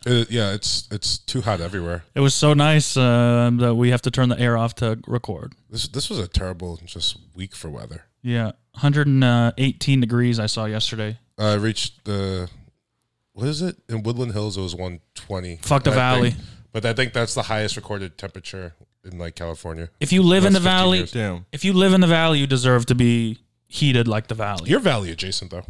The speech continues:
Speaker 2: Yeah, I ain't the valley.
Speaker 1: It's
Speaker 2: I'm getting
Speaker 1: true.
Speaker 2: to, to know one twenty. I was at one eighteen.
Speaker 3: Am I, am I in the valley?
Speaker 1: No, you're in some other
Speaker 2: Covina?
Speaker 1: shit.
Speaker 2: No.
Speaker 3: Pasadena? That's
Speaker 1: You're,
Speaker 3: not the
Speaker 1: you're in,
Speaker 3: valley?
Speaker 1: like, meth land, dude. I don't even know what
Speaker 3: Oh.
Speaker 1: that shit is.
Speaker 2: I don't
Speaker 3: Hell
Speaker 2: think.
Speaker 3: yeah.
Speaker 2: Is that the valley? No, the
Speaker 1: No.
Speaker 2: valley's, like,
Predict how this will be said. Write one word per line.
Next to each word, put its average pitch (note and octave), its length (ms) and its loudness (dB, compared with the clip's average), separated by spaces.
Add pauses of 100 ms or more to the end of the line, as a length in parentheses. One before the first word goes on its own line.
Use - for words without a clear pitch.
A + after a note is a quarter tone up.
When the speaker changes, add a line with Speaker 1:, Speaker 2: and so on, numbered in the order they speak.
(260)
Speaker 2:
Yeah, C#3+ 280 2
I B2+ 40 4
ain't C3 140 2
the C3 80 0
valley. B2+ 400 2 (320)
Speaker 1:
It's G#2 140 -10
Speaker 2:
I'm C3 40 2
getting C3 180 2
Speaker 1:
true. B2+ 80 2
Speaker 2:
to, - 80 -8
to C3+ 100 -2
know C#3 180 4
one C#3 200 2
twenty. C#3 340 0
I A#2 60 0
was C3 100 2
at C3 120 2
one C3 200 4
eighteen. C3 540 2 (260)
Speaker 3:
Am - 140 2
I, F#3 140 -2 (120)
am D#3 120 -4
I F#3+ 100 0
in D#4+ 80 -6
the D#4 80 0
valley? E4 360 -2 (800)
Speaker 1:
No, A#2 200 0
you're A2+ 240 0
in D3 80 0
some F#2 140 -6
other D3 100 2
Speaker 2:
Covina? F#3+ 440 4
Speaker 1:
shit. E3 80 -8
Speaker 2:
No. A#2+ 100 -6 (260)
Speaker 3:
Pasadena? D3 640 -6 (260)
That's C3 100 -6
Speaker 1:
You're, C#3 80 0
Speaker 3:
not C#3 60 4
the A2 40 0
Speaker 1:
you're F3+ 100 6
in, D4 80 2
Speaker 3:
valley? C#4+ 160 2
Speaker 1:
like, G2 100 -6
meth G2 260 -4
land, E2+ 280 -8
dude. E2+ 340 -10
I F2 60 -12
don't A#2 100 -4
even F#2 120 -6
know F#2 60 -6
what F#2 80 -6
Speaker 3:
Oh. E3 60 -2
Speaker 1:
that - 100 -6
shit F2+ 140 -10
is. F2+ 60 -6
Speaker 2:
I F#3 40 2
don't B3 120 0
Speaker 3:
Hell F3 100 -2
Speaker 2:
think. D#3+ 280 2
Speaker 3:
yeah. C3+ 80 0
Speaker 2:
Is E3+ 100 2
that C#4+ 160 -2
the C#4+ 80 0
valley? D4+ 220 0
No, B3 140 8
the F3 80 6
Speaker 1:
No. - 60 6
Speaker 2:
valley's, A3+ 400 2
like, B2+ 320 0